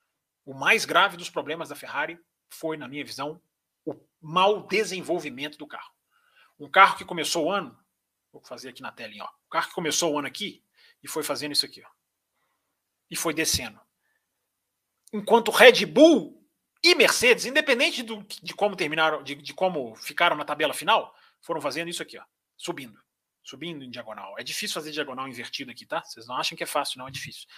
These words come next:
fazer aqui pra tela, esquerda e direita. Mas esse foi o grande problema da Ferrari. E esse não é um problema recente da Ferrari. Aí começam os erros dos senhores John Elkann e Benedetto Vinha.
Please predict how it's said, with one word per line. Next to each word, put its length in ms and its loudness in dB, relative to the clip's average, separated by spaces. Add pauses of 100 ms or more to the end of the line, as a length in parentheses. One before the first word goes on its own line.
fazer 260 -6
aqui 100 -10
pra 120 -8
tela, 300 -14
esquerda 380 -12
e 40 -20
direita. 320 -20 (840)
Mas 180 -2
esse 80 -2
foi 120 0
o 40 -2
grande 180 0
problema 300 2
da 80 -4
Ferrari. 340 -6 (640)
E 140 0
esse 180 2
não 140 2
é 60 4
um 40 2
problema 320 4
recente 400 0
da 120 -4
Ferrari. 320 -12 (200)
Aí 220 4
começam 500 2
os 120 -2
erros 260 6
dos 160 -2
senhores 300 0
John 160 2
Elkann 340 2
e 40 -6
Benedetto 440 4
Vinha. 320 -8